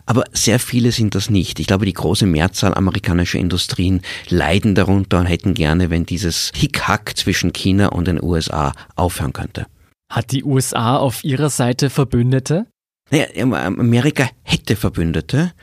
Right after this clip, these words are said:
Speaker 1: wenn sie diesen Handelskonflikt mit vernünftigen und wohlüberlegten Methoden führen würden. Zum Beispiel das transpazifische Abkommen,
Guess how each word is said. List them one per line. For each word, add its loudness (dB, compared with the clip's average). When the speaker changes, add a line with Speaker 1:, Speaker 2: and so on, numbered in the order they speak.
Speaker 1:
wenn 2
sie 0
diesen -2
Handelskonflikt 0
mit -2
vernünftigen 2
und 0
wohlüberlegten 2
Methoden 0
führen 0
würden. -2
Zum 0
Beispiel 2
das 2
transpazifische 0
Abkommen, -2